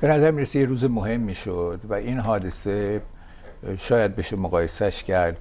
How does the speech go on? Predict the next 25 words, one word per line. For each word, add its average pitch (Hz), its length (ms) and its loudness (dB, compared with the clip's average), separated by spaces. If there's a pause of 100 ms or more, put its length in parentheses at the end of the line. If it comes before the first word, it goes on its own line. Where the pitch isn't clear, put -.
(200)
با 82 340 0 (160)
ندا 87 360 -2
آقا 76 140 0
سلطان، 73 600 -6 (420)
حادثه‌ای 80 480 -6
که - 200 -10
برای - 180 -6
این 78 100 -8
دختر 71 340 -4
پیش - 280 -12
اومد. 60 200 -12 (1000)
و 98 140 4 (200)
واقعاً 104 280 2
یه 110 160 2
نگاه 98 280 0
کلی 98 640 -2
نشون 107 320 -2
می‌ده 98 240 -2
که 95 520 0 (320)
توی 101 240 0
بیست 82 260 -6
و 87 60 -4
چهار 80 320 -2
پنج 87 460 -6
تا 85 260 -4